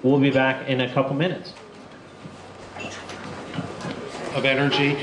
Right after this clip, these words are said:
Speaker 2: it, it may very well be, but, uh, I, I don't think you could find a single expert who would say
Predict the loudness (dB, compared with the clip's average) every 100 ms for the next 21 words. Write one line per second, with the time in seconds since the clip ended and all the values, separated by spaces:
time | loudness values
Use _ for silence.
0 | -2 -2 0 2 4 4 4 4 4 4
1 | 4 2 0 2 2 0 -6 -10 -10 -10
2 | -4 2 4 4 0 0 2 2 2 0
3 | 0 0 2 2 4 4 2 0 2 2
4 | 4 4 4 2 2 2 2 0 2 2
5 | 2 2 4 4 4 2 4 4